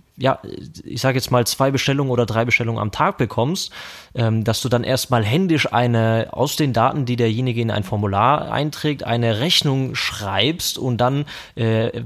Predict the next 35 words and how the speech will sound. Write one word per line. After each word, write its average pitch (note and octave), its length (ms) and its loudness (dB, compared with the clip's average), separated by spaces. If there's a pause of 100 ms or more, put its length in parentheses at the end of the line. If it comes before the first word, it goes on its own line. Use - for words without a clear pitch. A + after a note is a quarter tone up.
(100)
eine A2 200 2
Vorkasseüberweisung A#2 1300 2
anforderst G#2 640 0
und A#2 120 -2
dann A#2 160 2
einfach A#2 280 -2
auch A2+ 160 -4
die A#2+ 100 -2
Rechnung A#2+ 300 0
manuell A2+ 320 2
per A2+ 160 -2
E-Mail C#3 260 2
rausschickst. F#2+ 540 -4
Ist - 140 -8
natürlich C#3 340 2
alles B2+ 220 0
ein B2 40 2
Riesenaufwand, C#3+ 760 2 (320)
aber B2 360 4
das C3 280 0
ist C3 100 -4
eben C3+ 180 -2
so B2+ 120 0
dieser B2 260 2
Ansatz, C3+ 380 2
wenn A#2+ 120 2
du C#3+ 80 2
nicht C3+ 280 0
weißt, B2 320 2
ob B2+ 140 -2
dein A#2+ 160 4
Produkt C3+ 300 0
überhaupt A2+ 400 -2
am A2 120 0
Markt A2+ 340 0